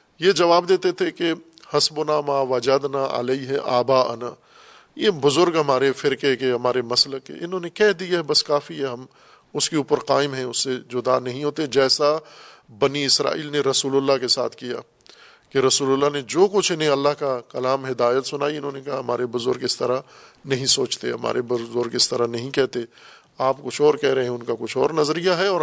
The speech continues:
ہم، ہمارے لیے وہ کافی ہے جو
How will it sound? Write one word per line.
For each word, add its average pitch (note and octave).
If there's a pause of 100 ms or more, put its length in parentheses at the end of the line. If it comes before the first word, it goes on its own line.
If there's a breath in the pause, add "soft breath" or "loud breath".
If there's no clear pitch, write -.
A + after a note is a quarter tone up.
ہم، D3+ (640 loud breath)
ہمارے C#3+
لیے E3
وہ E3+ (140)
کافی C#3+
ہے A#2+
جو A#2+